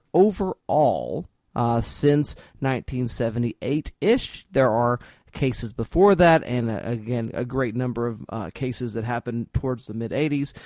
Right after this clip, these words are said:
We have, uh, this situation in which we witness a moment of transcendence in which a chaste, in which a,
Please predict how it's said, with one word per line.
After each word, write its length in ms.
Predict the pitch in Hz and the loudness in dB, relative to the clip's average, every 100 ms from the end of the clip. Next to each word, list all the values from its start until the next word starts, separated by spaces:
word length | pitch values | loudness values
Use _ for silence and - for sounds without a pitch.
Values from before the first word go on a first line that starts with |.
| - - | -20 -2
We 180 | 151 151 | 2 4
have, 380 | 156 151 135 - | 4 2 0 -2
uh, 280 | 131 127 127 | 0 0 2
this 200 | 139 135 | 0 0
situation 520 | 160 147 143 139 143 - - | -2 2 2 2 -2 -6 -12
in 160 | - 147 | 0 4
which 200 | 147 - | 4 4
we 140 | 139 143 | 4 4
witness 520 | 135 175 - 180 - - | 6 4 4 0 0 -2
a 160 | 139 | 0
moment 380 | 135 147 165 147 | 4 4 4 2
of 120 | 131 | 0
transcendence 640 | - 147 135 - 120 120 - | -2 -2 -2 -2 0 0 -2
in 220 | 139 135 | -2 0
which 260 | 135 127 - | 2 0 -2
a 280 | 127 127 123 - _ _ _ _ _ _ - | -4 -2 -4 -8 _ _ _ _ _ _ -8
chaste, 800 | - 113 107 143 - - - - _ _ _ _ | -2 0 0 -6 -12 -14 -16 -20 _ _ _ _
in 160 | 127 120 | -6 -2
which 380 | 117 110 - - - | 0 -2 -4 -12 -10
a, 520 | 113 104 101 92 110 | -8 -6 -8 -8 -12